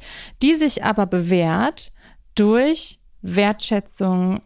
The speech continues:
ein Miteinander, schon auch, ich darf durchaus ganz klare Anforderungen haben und ganz klare Forderungen und Bitten an Kinder stellen. Das darf ich durchaus machen und das mache ich auch.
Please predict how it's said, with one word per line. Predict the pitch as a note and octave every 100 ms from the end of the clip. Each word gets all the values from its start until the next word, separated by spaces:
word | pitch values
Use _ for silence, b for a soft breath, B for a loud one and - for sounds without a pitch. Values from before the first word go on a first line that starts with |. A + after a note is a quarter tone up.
| -
ein | - G#3+ G#3
Miteinander, | G#3 G#3+ - G3 F#3 F#3 F#3 F#3 F#3+
schon | - F#4+ A4
auch, | D#4 -
ich | A#3
darf | B3+ D4+ - - -
durchaus | - F4 - - C4+ G#3+ G3 -
ganz | A#3+ B3+ -
klare | - A3+ A3
Anforderungen | - A#3+ - F#3 F3 D#3+ E3 D#3
haben | E3 E3 E3+
und | G3+ G#3
ganz | A#3+ B3
klare | - B3 A#3
Forderungen | - D4 D#4 B3+ F#3 F3+
und | G#3 G#3
Bitten | D4 G#3+
an | - E3
Kinder | F3 E3+ D#3+ D#3+
stellen. | - F3+ F#3
Das | G#3
darf | C#4 C#4+
ich | A#3+
durchaus | - F#3+ F#3
machen | A#3+ C4
und | G#3
das | F#3
mache | G3+ F#3+ A#3
ich | A#3+
auch. | B3+ F4